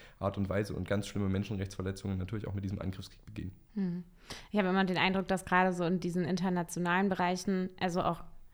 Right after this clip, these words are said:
Speaker 2: aller Selbstkritik sozusagen, dass das immer super schnell unterm Radar ist. Also ich weiß nicht, wie du das so empfindest oder wie ihr das so empfindet, aber wie ist das so für dich, wenn du diese ganzen Themen, also wir fokussieren uns ja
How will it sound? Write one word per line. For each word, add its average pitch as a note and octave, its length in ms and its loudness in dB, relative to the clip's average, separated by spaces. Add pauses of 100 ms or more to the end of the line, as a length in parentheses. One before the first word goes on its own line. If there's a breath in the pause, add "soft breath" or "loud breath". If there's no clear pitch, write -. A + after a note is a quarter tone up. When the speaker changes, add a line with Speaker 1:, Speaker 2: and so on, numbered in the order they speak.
(260 loud breath)
Speaker 2:
aller F3+ 260 2
Selbstkritik F3+ 680 -2
sozusagen, F#3+ 720 2
dass F3 140 0
das F3 200 -2
immer F3 420 0 (300 loud breath)
super F#3 360 0
schnell E3+ 420 2
unterm E3 280 -2
Radar D#3+ 480 -2
ist. A#3 400 -6 (140)
Also F3 140 -2
ich D#3+ 60 -2
weiß F3 160 -2
nicht, E3+ 260 -6 (160)
wie E3 220 -6
du F3 140 0
das G3 180 2
so G3 80 0
empfindest G3 560 2 (520 soft breath)
oder E3 240 -2
wie E3 80 -4
ihr F#3 140 0
das F#3+ 200 0
so G3+ 60 -2
empfindet, F#3+ 560 -2
aber E3+ 380 2 (880 loud breath)
wie F#3+ 200 2
ist G3+ 140 2
das G3+ 160 2
so F#3+ 100 2
für F3+ 180 -2
dich, G3 320 0
wenn F3 140 2
du E3 100 2
diese E3+ 280 -2
ganzen F3 420 0
Themen, F#3+ 360 2
also E3 440 -2
wir F3 280 -2
fokussieren F3+ 520 0
uns F3+ 140 -2
ja F3 180 0